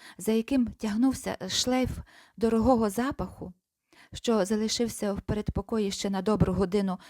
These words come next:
по тому, як Ігор вийшов, порозбігалися по своїх кутах, як миші,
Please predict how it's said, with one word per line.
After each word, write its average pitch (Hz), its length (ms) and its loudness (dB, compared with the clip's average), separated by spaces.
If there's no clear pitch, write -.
по 196 120 -4
тому, 196 300 0
як 185 320 -4
Ігор 190 220 0
вийшов, 180 460 0
порозбігалися 330 680 2
по 269 120 -4
своїх 254 320 -2
кутах, 302 420 -2
як 190 160 -6
миші, 254 460 0